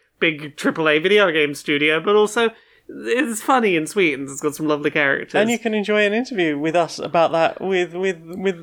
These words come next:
Speaker 2: with the lovely Jessie Earl.
Speaker 1: Yeah.
Speaker 2: Jessie Gender on, on, on the YouTube, on Jessie After
Speaker 1: Yeah,
Speaker 2: Dark channel.
Speaker 1: I'm so happy with that interview. It
Speaker 2: It's a
Speaker 1: turned
Speaker 2: very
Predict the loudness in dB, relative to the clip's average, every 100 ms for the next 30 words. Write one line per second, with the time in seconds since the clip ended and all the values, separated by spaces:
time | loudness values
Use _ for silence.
0 | -10 -8 -4 -2 -2 -2 -2 0 2 4
1 | 4 2 -2 -4 2 4 6 6 4 2
2 | 0 0 2 4 4 4 4 2 2 0
3 | 0 -2 0 0 2 2 2 2 0 -2
4 | -2 0 2 2 2 2 2 -2 -2 -2
5 | 0 2 2 2 -2 -2 -2 0 0 0
6 | 2 2 2 2 4